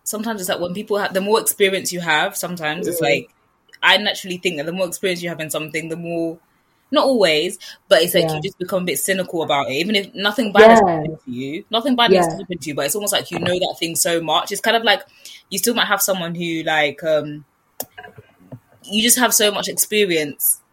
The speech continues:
Speaker 2: Mm.
Speaker 1: maybe in relationship that you're like, "Well, I just know how this thing works. I just know it. I know the game by now." Like, I still feel like I would, you know, I'm gonna keep searching, but there's that kind of, like, been there, done that. But it's like, I think it's so
Speaker 2: Yeah.
Speaker 1: innocent and, like, beautiful when
Speaker 2: Mm.
Speaker 1: someone is like,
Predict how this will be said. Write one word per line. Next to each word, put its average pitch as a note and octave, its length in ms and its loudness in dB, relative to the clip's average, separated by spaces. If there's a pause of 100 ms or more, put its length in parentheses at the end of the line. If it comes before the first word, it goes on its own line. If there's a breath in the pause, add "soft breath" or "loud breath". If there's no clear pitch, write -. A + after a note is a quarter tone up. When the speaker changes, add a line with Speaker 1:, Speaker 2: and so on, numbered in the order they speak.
(580)
Speaker 2:
Mm. F3+ 240 2
Speaker 1:
maybe F#3+ 240 2
in F3 80 -6
relationship F#3 460 0
that D#3 120 0
you're G3 80 -2
like, A#3 160 2
"Well, A#3+ 120 0
I B3+ 80 2
just C4 180 -4
know D4 160 2
how A3+ 180 2
this G#3+ 160 -4
thing G3 220 -6
works. G3+ 380 2
I - 40 -12
just - 160 -10
know F#3 180 0
it. E3 100 -2
I D#3 120 -2
know F3 160 -4
the E3+ 80 -16
game D#3+ 280 -4
by D#3 200 -2
now." D3+ 400 -4
Like, D#3 160 -4
I A#3+ 80 0
still F4 220 0
feel C4+ 240 2
like B3 160 -2
I G#3+ 80 -4
would, F#3+ 200 -6
you G#3+ 100 -6
know, G3 80 -4
I'm F3+ 140 -6
gonna C4 160 -2
keep B3+ 220 -6
searching, D#3+ 520 -2
but D#3+ 120 -4
there's E3+ 140 0
that F#3+ 180 0
kind F#3+ 220 0
of, D#3 120 -12
like, D3+ 400 -2 (400 loud breath)
been F3+ 220 2
there, E3 160 2
done E3+ 260 0
that. F3 320 2
But D3+ 140 -2
it's C#3+ 240 -4
like, D#3+ 400 0 (180)
I G3+ 120 2
think B3 200 -2
it's F3+ 180 6
so D3 120 2
Speaker 2:
Yeah. E3 80 -6 (220)
Speaker 1:
innocent E3+ 680 -6 (560)
and, D#3+ 120 -2
like, D3+ 220 -4
beautiful E3+ 440 -2
when D#3 120 -6
Speaker 2:
Mm. E3+ 40 -10
Speaker 1:
someone E3 320 -10
is D3 160 -12
like, C#3+ 360 -2